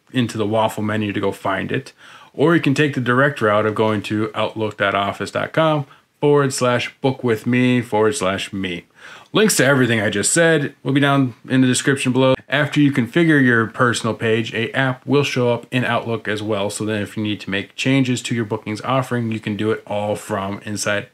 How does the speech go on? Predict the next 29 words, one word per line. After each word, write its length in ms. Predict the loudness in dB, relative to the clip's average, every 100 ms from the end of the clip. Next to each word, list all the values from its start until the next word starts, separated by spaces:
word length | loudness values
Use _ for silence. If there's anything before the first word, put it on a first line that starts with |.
| -2
Outlook 520 | -2 0 -4 -4 -8 -10
instead 300 | -6 -2 -2
of 100 | -2
going 220 | -4 -4
to 80 | -6
the 100 | -4
web 200 | -4 -6
browser. 400 | -10 -10 -14 -16 _
Once 200 | -2 2
you're 100 | 2
at 100 | 2
the 40 |
bookings 400 | -2 -4 -4 -6
page, 400 | -4 -4 -2 -2
you 120 | -2 -2
have 120 | -2
two 200 | -2 -2
options, 400 | -2 -6 -10 -10
the 60 |
personal 460 | -4 0 0 2 0
bookings 340 | 0 -2 -4
page 340 | -4 -2 -2 -2
and 100 | -4
the 80 | -6
shared 560 | -2 -2 0 -2 -6 -12
pages. 520 | -10 -8 -8 -12 -14 -16 -20 _
If 220 | -8 -4
you 260 | -2 -2 -2
have 360 | -2 -2 -4